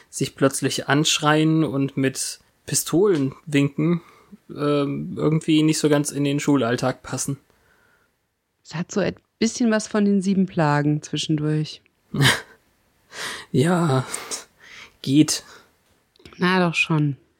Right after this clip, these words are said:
Speaker 1: Naja, aber, äh, lass uns doch mal im Detail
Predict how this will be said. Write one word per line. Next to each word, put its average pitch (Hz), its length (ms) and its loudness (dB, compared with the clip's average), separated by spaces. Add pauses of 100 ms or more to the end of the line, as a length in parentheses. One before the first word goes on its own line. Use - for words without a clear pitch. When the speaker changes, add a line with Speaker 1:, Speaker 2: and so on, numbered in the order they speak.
(800)
Speaker 1:
Naja, 143 420 0 (140)
aber, 160 360 2
äh, 165 180 -10 (160)
lass 170 280 -4
uns - 140 -6
doch - 240 -2
mal 139 560 0 (480)
im 165 180 0
Detail 131 640 -2